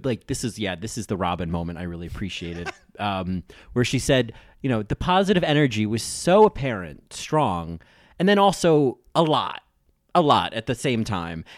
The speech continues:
And I love the way she, like, scratches her neck when she says positive energy. It's so passive. <laughs> And then when she finishes talking, she, like, laughs and kinda looks away.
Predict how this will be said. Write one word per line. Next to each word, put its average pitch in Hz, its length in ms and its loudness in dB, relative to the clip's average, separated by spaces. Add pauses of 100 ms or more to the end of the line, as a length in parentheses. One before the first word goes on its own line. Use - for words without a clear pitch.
And 151 200 6
I 143 120 2
love 160 240 4
the 202 60 4
way 190 100 4
she, - 120 -8
like, 127 160 -10
scratches 120 680 -4
her 139 180 0
neck 101 420 -4
when 104 140 -2
she - 120 -12
says 92 240 -10 (280)
positive 113 480 -6
energy. 117 400 -6
It's - 160 -14
so 104 360 -6
passive. 101 680 -6
<laughs> - 40 -6 (760)
And 151 120 4
then 160 80 4
when 160 180 4
she 135 240 -4
finishes 170 480 2
talking, 117 380 0
she, - 160 -8
like, 117 120 -4
laughs 113 460 0
and 113 80 -10
kinda 107 160 -4
looks 107 300 -6
away. 104 440 -2